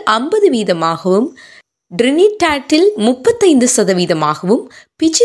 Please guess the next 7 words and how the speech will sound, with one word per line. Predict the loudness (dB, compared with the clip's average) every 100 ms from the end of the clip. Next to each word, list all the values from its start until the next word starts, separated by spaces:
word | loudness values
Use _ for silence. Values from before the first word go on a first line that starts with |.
| 2
தீவில் | 0 2 0 0
ஐம்பத்தொரு | -2 -2 -8 -6 -2 0
வீதமாகவும், | 0 -2 -2 -2 0 -2 -4 -16 _
மொரிசியஸ் | -2 2 2 2 2 2 -4
தீவில் | -2 0 -2 -2
அறுபத்தேழு | -2 -2 -4 0 2 2 2
வீதமாகவும் | 0 0 0 -2 -2 -4